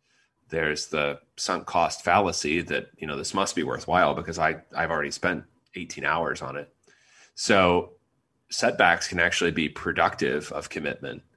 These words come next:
And then obviously satisfactions, joys, high points produce commitment as well.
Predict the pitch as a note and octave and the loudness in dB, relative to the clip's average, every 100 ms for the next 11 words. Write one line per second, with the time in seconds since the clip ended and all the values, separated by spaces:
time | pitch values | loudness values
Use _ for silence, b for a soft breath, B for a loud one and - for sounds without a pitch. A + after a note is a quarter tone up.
0 | _ _ _ _ F#2 F#2+ E2+ - G#2+ G#2 | _ _ _ _ 0 2 2 6 6 6
1 | F2 E2 - D#2 D#2 F2 D#2+ D2 - E2 | 4 2 0 -2 0 2 2 0 2 2
2 | D#2+ - D#2 D#2 C#2+ - F#2+ F2 E2 D#2+ | 2 -2 -4 -6 -8 -10 -8 -4 0 0
3 | D#2+ D#2 D2+ - - - F2+ - D2+ D2 | 0 -2 -6 -8 -4 0 0 -2 -6 -6
4 | C#2 - - b b b _ - _ - | -6 -10 -12 b b b _ -20 _ -4
5 | G2 E2 D#2+ - E2+ E2+ F2 C2 G1+ - | 0 0 -2 -2 -4 -4 -6 -8 -6 0
6 | F2 - - | 0 0 -6